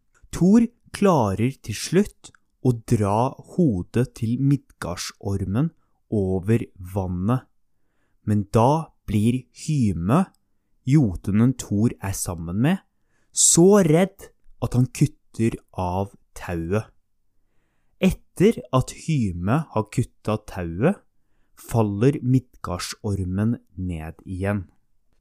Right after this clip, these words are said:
Thor blir veldig sint, men Hyme redda sannsynligvis verden.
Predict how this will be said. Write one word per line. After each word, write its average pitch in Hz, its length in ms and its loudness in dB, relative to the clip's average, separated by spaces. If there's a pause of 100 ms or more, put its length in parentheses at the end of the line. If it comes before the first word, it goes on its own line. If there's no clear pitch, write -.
(180)
Thor 208 400 6
blir 113 520 2
veldig 104 760 -2 (120)
sint, - 840 -4 (460)
men 113 140 2
Hyme 120 760 -2 (240)
redda 113 600 -2
sannsynligvis 90 1120 -2 (200)
verden. 95 520 -4